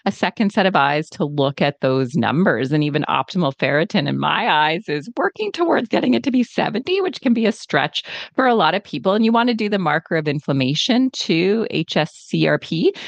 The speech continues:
um, to make sure that, like, ferritin go-, can go up, falsely elevated in inflammation.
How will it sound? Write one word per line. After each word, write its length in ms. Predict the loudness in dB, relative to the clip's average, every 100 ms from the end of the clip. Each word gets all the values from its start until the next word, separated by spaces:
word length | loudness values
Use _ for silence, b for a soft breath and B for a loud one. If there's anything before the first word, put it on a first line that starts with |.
| B B
um, 420 | -2 2 2 2 2
to 120 | 2
make 200 | 2 2
sure 300 | 0 0 2
that, 300 | 2 0 -2
like, 180 | -4 -2
ferritin 420 | 0 0 0 0
go-, 200 | 0 -2 -2
can 200 | -2 0
go 220 | 2 2
up, 180 | 0 -2 -4
falsely 360 | -6 -4 -2 0
elevated 520 | 2 2 0 0 0
in 260 | 0 -2 0
inflammation. 1000 | -2 -2 0 0 2 2 0 2 0